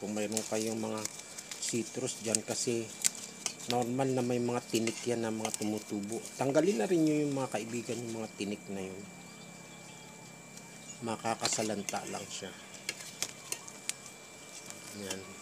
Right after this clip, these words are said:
<clears throat> At least nagiging malinis yung loob ng ating, ah, citrus. うん。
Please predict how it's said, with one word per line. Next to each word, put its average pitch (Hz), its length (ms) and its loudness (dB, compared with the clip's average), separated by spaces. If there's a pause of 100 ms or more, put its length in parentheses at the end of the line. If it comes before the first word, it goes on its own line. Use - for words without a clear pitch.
(140)
<clears throat> 120 360 0
At - 60 -14
least 147 240 4
nagiging 135 400 6
malinis 135 480 6
yung 107 160 4
loob 104 240 2
ng 110 240 0
ating, 104 340 2 (1080)
ah, 110 160 8
citrus. - 920 4 (3250)
う 117 60 -12
ん。 98 100 -6